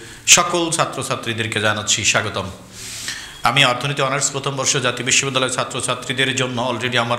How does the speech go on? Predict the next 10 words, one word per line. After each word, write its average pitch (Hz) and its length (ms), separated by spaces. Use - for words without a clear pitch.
চ্যানেলে 120 480
মৌলিক 139 380
গণিতের 139 640
অন্তরীকরণ 147 580
অধ্যায়ের 127 580
বেশ 123 220
কিছু - 200
সংখ্যক 120 320
ক্লাস 120 280
দিয়েছি। 123 540